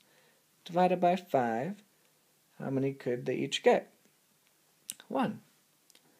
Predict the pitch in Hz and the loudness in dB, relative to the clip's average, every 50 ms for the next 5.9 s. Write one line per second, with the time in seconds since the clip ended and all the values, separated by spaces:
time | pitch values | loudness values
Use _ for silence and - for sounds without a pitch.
0 | _ _ _ _ _ _ _ _ _ _ _ _ _ _ _ _ _ _ _ _ | _ _ _ _ _ _ _ _ _ _ _ _ _ _ _ _ _ _ _ _
1 | _ - - - - 139 - - 180 180 - - 175 165 156 147 151 160 156 156 | _ -16 -14 -12 -10 -8 -4 -4 -4 -4 -4 -4 -2 0 2 2 2 4 4 4
2 | 151 151 156 - 127 120 123 120 123 127 123 127 123 107 87 - - - _ _ | 4 4 4 2 4 4 4 4 2 0 0 -2 -2 -2 -4 -6 -10 -16 _ _
3 | _ _ _ _ _ _ _ - - - - _ _ _ _ _ 139 165 160 - | _ _ _ _ _ _ _ -20 -20 -20 -20 _ _ _ _ _ -2 -2 2 2
4 | - 240 240 180 160 160 - 139 139 143 143 - - _ _ _ _ _ _ - | 0 2 2 -2 -4 0 2 2 2 2 0 -4 -12 _ _ _ _ _ _ -8
5 | 135 143 - - 147 143 143 156 180 180 - - - - - 92 90 - | -6 -6 -6 -6 -4 0 0 2 0 0 -2 -8 -10 -8 -8 -8 -8 -8